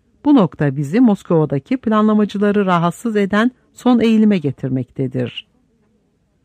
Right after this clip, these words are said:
Özbekistan gibi Orta Asya Cumhuriyetlerindeki doğurganlık oranları, Slav ve Baltık halkları arasındaki oranlardan üç kat fazla olduğu için, uzun vadedeki nüfus dengelerinde önemli bir değişiklik başlamıştır.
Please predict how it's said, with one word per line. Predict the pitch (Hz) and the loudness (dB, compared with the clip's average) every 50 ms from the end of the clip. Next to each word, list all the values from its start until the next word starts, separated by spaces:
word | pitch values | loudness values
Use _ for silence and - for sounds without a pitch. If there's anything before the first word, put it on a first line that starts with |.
| _ _ _ - | _ _ _ -4
Özbekistan | 180 175 160 170 208 202 - 277 - - - 294 277 269 247 | -4 -2 0 0 0 0 0 -4 -8 -4 -2 0 2 2 2
gibi | 233 247 220 240 247 | 2 0 0 0 0
Orta | - 196 202 190 - - 208 | 2 0 0 -2 -2 -2 -2
Asya | 202 196 - - 190 165 | -2 -2 -2 -4 -4 -2
Cumhuriyetlerindeki | 180 170 165 175 170 170 170 165 - - 165 160 156 165 156 160 151 - 147 | -2 -2 0 0 0 0 -2 -2 -4 -2 -2 0 0 0 0 -2 -4 -6 -4
doğurganlık | 151 147 147 147 139 - 156 151 151 175 - - | -2 0 0 0 -2 -2 -2 -2 -2 -2 -2 -4
oranları, | 143 135 131 127 131 127 127 131 147 185 277 311 _ _ _ _ _ _ | -4 -4 -4 -4 -4 -4 -4 -4 -4 -6 -6 -6 _ _ _ _ _ _
Slav | - - 226 247 262 262 254 240 | -6 -2 0 2 2 2 2 2
ve | 247 240 226 202 | 2 2 2 2
Baltık | 214 202 208 - - 208 - 190 | 2 0 0 0 -4 -6 -4 -2
halkları | 185 180 - - 185 180 185 180 | -2 -2 -2 -2 -2 0 0 0
arasındaki | 170 160 165 - - 175 165 165 165 - 175 | 0 0 -2 -4 -2 -2 -2 -2 -2 -2 -2
oranlardan | 151 160 156 151 151 147 143 139 131 127 185 220 233 - | -2 0 0 0 0 0 -2 -2 -4 -2 -2 -2 -2 -2
üç | - 262 - - | -4 -6 -6 -6
kat | - 247 233 233 - | -4 -4 -4 -4 -4
fazla | - 190 170 151 143 143 147 | -2 -2 -2 -2 -2 -4 -4
olduğu | 135 131 120 131 127 | -4 -4 -6 -6 -6
için, | 127 101 - - - 208 254 311 _ _ _ _ _ _ _ _ _ | -6 -6 -8 -8 -6 -4 -4 -6 _ _ _ _ _ _ _ _ _
uzun | - 220 196 220 285 285 277 | -6 -4 0 2 4 4 4
vadedeki | 262 240 233 220 226 220 202 220 - - 226 208 196 | 4 2 2 2 0 0 0 -2 -2 0 0 2 2
nüfus | 190 - - 240 269 - - _ | 0 0 -4 -6 -6 -6 -8 _
dengelerinde | - 180 170 156 143 147 139 135 131 131 131 131 135 208 285 254 - | -2 -2 -2 0 0 -2 -2 -2 -2 -2 -2 -2 -2 -4 -4 -2 0
önemli | 196 190 202 208 214 220 233 220 | 0 2 2 2 2 2 2 0
bir | 240 226 220 | -2 -2 -2
değişiklik | 226 220 - - 214 - - 208 - - | -2 -4 -4 -8 -12 -10 -10 -10 -8 -6
başlamıştır. | 143 127 - - - 135 131 123 - - - - 131 120 117 - - | -6 -6 -6 -6 -6 -4 -4 -4 -6 -8 -10 -8 -8 -8 -8 -10 -16